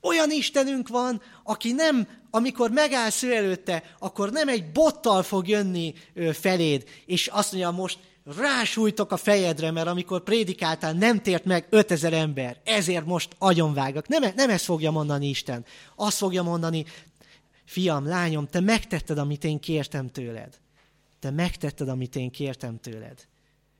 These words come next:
Ne törődj a többivel, te hűséges voltál,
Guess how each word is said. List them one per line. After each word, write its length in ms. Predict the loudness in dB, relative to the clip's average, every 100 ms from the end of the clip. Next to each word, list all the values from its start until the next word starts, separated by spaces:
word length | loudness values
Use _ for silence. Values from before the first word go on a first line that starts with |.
| _ _ _ _ _ _
Ne 200 | -6 -6
törődj 400 | -4 -6 -4 -6
a 40 |
többivel, 540 | -6 -6 -6 -8 -8 -8
te 120 | -4
hűséges 680 | -2 -2 -2 -4 -4 -6
voltál, 580 | -8 -8 -8 -10 -12 -14